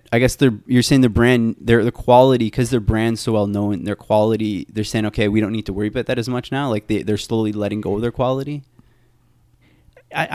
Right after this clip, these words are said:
Speaker 2: I don't know. I, I'm asking the question. So I, when I hold up that shirt and it looks see-through, m-, maybe it actually washes well. I, I have no idea.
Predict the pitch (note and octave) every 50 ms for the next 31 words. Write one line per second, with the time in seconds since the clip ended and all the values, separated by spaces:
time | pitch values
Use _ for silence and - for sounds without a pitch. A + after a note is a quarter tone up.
0 | E3+ F3+ G3 G3 F#3 F#3+ A3+ A#3+ D3+ C3+ D3 C#3+ D#3 E3+ E3+ E3+ - - E3 D3+
1 | - - G#3 G#3+ - - C#3 - - E3 D3+ D3+ D3+ E3 F3 F#3 F3+ F3+ G3+ G3+
2 | F3+ F3 - - D#3 C#3+ - - - F#3 F3 B2 C#3 D3 D3 D3 D3 D#3 C#3+ -
3 | - - G3 G3 - F3+ D3+ D#3 D3+ - - - E3+ E3+ G#3+ A#3+ G#3+ E3+ C#3+ C3
4 | C#3 C#3 D#3+ - - D3 C#3 C3+ C3+ C3+ C#3 C#3+ - C#3+ B2+ A#2 C3+ C#3+ D#3 D#3
5 | B2+ A#2+ A#2 B2+ C3+ C#3 C#3 C#3 C#3+ C#3 D3 D3 C#3 C3+ C3 B2+ B2+ D3 D#3+ D3+
6 | C#3+